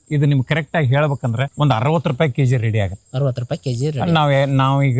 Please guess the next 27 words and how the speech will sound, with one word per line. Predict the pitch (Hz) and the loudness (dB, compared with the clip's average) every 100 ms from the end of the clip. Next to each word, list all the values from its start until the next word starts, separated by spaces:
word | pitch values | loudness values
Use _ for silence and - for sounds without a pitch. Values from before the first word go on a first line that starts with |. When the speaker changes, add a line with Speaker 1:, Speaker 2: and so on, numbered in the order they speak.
| 135 131 123 | 4 4 2
Speaker 1:
ಎರಡ್ನೂರ | 120 120 131 131 | 2 0 0 0
ಇಪ್ಪತ್ತು | 120 127 123 | -2 -2 -4
ರೂಪಾಯಿ | 107 120 | -4 -2
ಕೆ | - | -2
ಜಿ | 107 | -2
ಮಾರಾಕತ್ತೀವಿ. | 117 104 95 - - 156 | 0 0 -2 -8 -2 0
ಒಂದ್ | 151 | 0
ಕೆ | 151 143 | 0 0
ಜಿಗೆ | 147 | 2
ಎಷ್ಟು | 143 143 | 0 2
ಉಳ್ದಂಗ | 131 123 117 | 0 0 0
ಆತು? | 104 110 107 170 | -2 -4 -6 -6
Speaker 2:
ಒಂದ್ | 220 208 | -6 -6
ಕೆ | 190 | -4
ಜಿಗೆ | 202 285 277 208 196 185 170 | -4 -6 -4 -2 -2 -2 -2
ಎರಡ್ನೂರು | 160 165 185 | -2 -2 -2
ರೂಪಾಯಿ. | 180 180 | -2 2
Speaker 1:
ನೂರ | 214 247 254 | 4 6 4
ರೂಪಾಯಿ | 240 226 208 | 4 2 2
ಉಳಿಲಿಲ್ರಿ, | 190 165 135 135 196 190 123 151 | 4 2 2 2 2 2 2 0
ಈಗ | 156 | 2
ನೂರೈವತ್ತು | 160 160 147 131 | 4 4 2 0
ರೂಪಾಯಿ | 180 | 0
ಉಳಿತು | 156 147 139 | 2 2 2
ಅಂತ | 143 | 0
ತಿಳ್ಕೊಳ್ಳೋಣ. | 175 165 143 110 98 | 0 0 0 0 -4
Speaker 2:
ಹ್ಮ್. | 156 139 | -8 -10